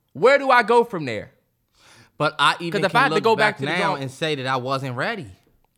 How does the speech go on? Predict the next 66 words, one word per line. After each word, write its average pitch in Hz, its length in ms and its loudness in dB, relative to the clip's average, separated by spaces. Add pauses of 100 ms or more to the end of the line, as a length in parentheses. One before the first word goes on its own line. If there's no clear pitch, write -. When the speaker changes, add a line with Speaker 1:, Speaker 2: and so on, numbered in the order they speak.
(260)
Speaker 1:
You 285 140 -4
can 247 160 -6
look 233 180 0
back 190 220 -2
now 233 440 -4
and 196 100 -6
say 202 220 -2
that 196 140 -2
because 180 320 -6
you 185 120 -6
where 175 180 0
you 190 260 -2
are 190 160 2
now. 170 480 -6 (140)
Speaker 2:
But 185 220 2
does 165 160 0
that 190 180 0
mean 208 280 -2
that 175 120 0
me 185 160 -4
playing 185 240 -4
the 160 80 -6
victim 170 320 -4
back 143 240 -2
then 131 220 -6
and 113 80 -10
trying 127 180 -6
to 120 60 -10
say, 127 120 -8
"Oh, 127 160 0
it's 127 120 -4
'cause 139 100 -8
they 131 140 -6
was 123 100 -8
white 123 160 -4
and 120 80 -12
couldn't 127 160 -10
understand 123 400 -12
me," 123 60 -14
is 127 160 -12
that 156 220 -6
true, 202 220 -8
or 165 140 -6
was 131 160 -6
I 135 80 -6
really 139 220 -8
just 120 200 -14
not 139 200 -10
ready? 165 220 -10 (180)
Speaker 1:
Did 196 180 -2
you 208 100 -6
play 254 200 0
the 240 100 0
victim, 285 460 -6 (160)
or 170 100 2
did 165 240 -4
you 180 80 -6
use 180 540 -4
that 151 500 -6
to 185 180 -2
do 190 300 -4
what 185 220 -2
you 156 160 -8
did, 147 360 -4
which 143 220 -6
was, 131 340 -4